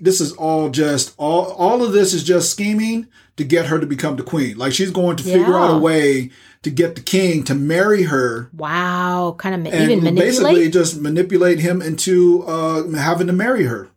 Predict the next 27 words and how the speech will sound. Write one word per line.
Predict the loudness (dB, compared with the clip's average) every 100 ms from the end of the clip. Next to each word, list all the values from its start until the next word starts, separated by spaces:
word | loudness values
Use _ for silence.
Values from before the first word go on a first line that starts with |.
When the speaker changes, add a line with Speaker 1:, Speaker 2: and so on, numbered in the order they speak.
| -6
Speaker 1:
Like, | -4
straight | -2 2 4
up, | 2 0
"If | -2
you | 0
don't | 0 2
want | 2
me | 0
to | 0
tell | 0 2
about | 2 2 0 2
this, | 2 2 0 -4 -10 _ -20 _
because | -8 -4
I | 0
have | 2 2 0
evidence | -2 0 0 2 0
of | 2
it, | 0 -2 -4
I | -8
got | -2 0 0
videos, | -2 2 2 2 0 -2
I | -2
got | -2
all | 0 0 0
of |
this | -2 -2
stuff, | 2 2 2 0